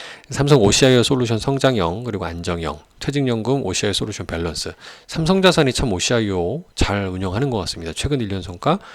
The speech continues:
랭킹 삼 위에 들었고요. 그리고 우리 다 같이 오씨아이오 타겟 리턴이 칠 점 팔육 퍼센트, 그리고 미래에셋 오씨아이오 디비 표준형이 이어서 한 칠 점 칠구 정도의 성과를 보여주고 있습니다.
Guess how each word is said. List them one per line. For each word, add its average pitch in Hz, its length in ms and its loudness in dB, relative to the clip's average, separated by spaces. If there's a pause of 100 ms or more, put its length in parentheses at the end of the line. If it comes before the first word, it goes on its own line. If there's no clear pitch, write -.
(160)
랭킹 104 260 -2
삼 180 240 0
위에 156 120 4
들었고요. 131 500 -4 (320)
그리고 110 180 -4
우리 127 160 -2
다 139 120 8
같이 127 280 2
오씨아이오 107 300 0
타겟 147 220 0
리턴이 139 340 -4
칠 151 160 -4
점 131 160 -2
팔육 135 260 -2
퍼센트, 98 500 -4 (380)
그리고 101 180 -4
미래에셋 131 600 4
오씨아이오 107 340 -4
디비 101 240 -4
표준형이 120 720 -4
이어서 139 540 -2 (400)
한 101 160 -12
칠 156 160 -2
점 131 160 -4
칠구 165 260 0
정도의 104 260 -4
성과를 101 280 -6
보여주고 90 360 -10
있습니다. - 440 -12